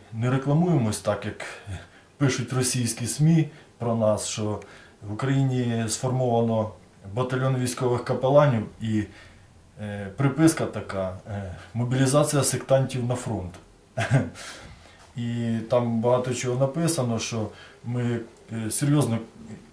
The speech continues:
е, складаємо велику конкуренцію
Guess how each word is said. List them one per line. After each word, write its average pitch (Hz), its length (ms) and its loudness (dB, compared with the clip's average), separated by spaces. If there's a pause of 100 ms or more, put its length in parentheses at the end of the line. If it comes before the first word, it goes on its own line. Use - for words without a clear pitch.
(420)
е, 113 220 -6
складаємо 131 540 2
велику 131 360 2
конкуренцію 123 880 -2